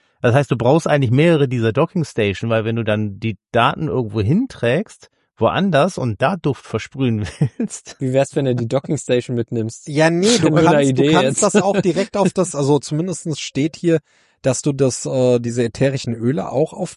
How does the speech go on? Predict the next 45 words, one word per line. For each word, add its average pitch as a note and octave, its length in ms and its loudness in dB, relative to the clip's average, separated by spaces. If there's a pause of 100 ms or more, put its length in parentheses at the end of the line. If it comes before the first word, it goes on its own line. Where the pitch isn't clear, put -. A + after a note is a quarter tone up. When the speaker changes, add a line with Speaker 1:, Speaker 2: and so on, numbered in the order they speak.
Speaker 3:
das E3 360 -4
Gehäuse D3 460 0
direkt D3+ 300 -2
drauf - 560 -8 (640)
träufeln A2 420 0
kannst. G2+ 220 -6
Speaker 2:
Ja, A#2 60 -2
du C3 60 -2
kannst D#3+ 240 -4
auch D3 120 2
auf C#3+ 100 -2
deine C#3+ 200 0
Maus C3 360 0
träufeln. A#2+ 380 -2
Die B2 40 -4
Frage C3+ 240 -2
ist, C3+ 60 0
ob B2+ 120 -2
das - 100 -12
so C#3 80 -2
eine A#2+ 100 0
gute B2+ 240 -2
Idee B2 400 0
ist C3+ 140 -2
einfach, G#2 440 -6
ja? C3 280 -8 (120)
Speaker 3:
<laughs> - 760 0
Speaker 2:
Das - 280 -6
ist - 200 -4
doch - 180 -4
echt D#3+ 320 -2
so. A2+ 320 0 (140)
Vielleicht C3 420 0
funktioniert D3+ 400 2
dann D3 160 4
diese, C3 600 2 (200)
diese A#2 580 2 (140)
Dings, D3 260 -4
diese A#2+ 280 0
Detection - 500 -6
nicht A2 140 -4
mehr A2+ 100 -4
so A2+ 140 -4
gut B2+ 260 -8
dann. C3 140 -12